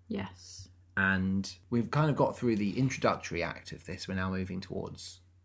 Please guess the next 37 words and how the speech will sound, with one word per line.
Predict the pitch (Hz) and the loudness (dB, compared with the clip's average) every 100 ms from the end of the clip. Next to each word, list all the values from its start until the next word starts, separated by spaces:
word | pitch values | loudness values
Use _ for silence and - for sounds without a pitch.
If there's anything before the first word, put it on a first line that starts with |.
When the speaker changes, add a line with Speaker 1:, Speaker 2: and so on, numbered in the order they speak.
| _ | _
Speaker 2:
the | 95 | -2
next | 101 - - | 0 -2 -6
act, | - - - - - | -4 -6 -8 -14 2
Speaker 1:
Mm-hmm. | 202 196 170 | 6 6 4
Speaker 2:
which | 180 - - | 0 -4 0
is, | 92 92 - - _ _ - | 0 0 -4 -10 _ _ -2
right, | 135 147 78 | 4 4 2
we're | 101 | -4
gonna | 104 104 | 0 2
go | 98 92 | 2 0
get | 92 110 - | 2 0 0
this | 85 | -4
spell. | - - 62 - - - _ _ _ _ | -2 -2 -2 -4 -10 -20 _ _ _ _
We've | - 98 | -6 -2
established | - - 151 98 - | 6 6 6 2 -2
the | |
world, | 101 101 | 0 0
established | 95 160 156 113 - - | 2 4 4 2 -4 -8
kind | - 110 90 | -2 0 0
of | - - - - _ _ _ _ _ | -4 -16 -20 -20 _ _ _ _ _
four | - - 143 127 | 2 10 12 12
of | 113 | 10
our | 107 | 6
main | 104 98 90 | 6 2 0
characters. | 95 85 85 101 | 0 0 -2 -4
We're | 104 | -2
now | 110 110 | -2 0
going | 107 101 | 0 -2
to | - | -2
move | 101 98 | -4 -2
forward | - 139 110 76 101 - - - _ - | 4 4 4 0 -6 -10 -16 -20 _ 0
Speaker 1:
Mm-hmm. | 208 220 226 - _ _ _ _ - | 0 -2 -8 -16 _ _ _ _ -8
Speaker 2:
and | 101 | -4
deal | 101 | -2
with | 98 | -2
this | 101 | -2
conflict. | - 92 85 - - - - | -6 -6 -6 -8 -10 -10 -20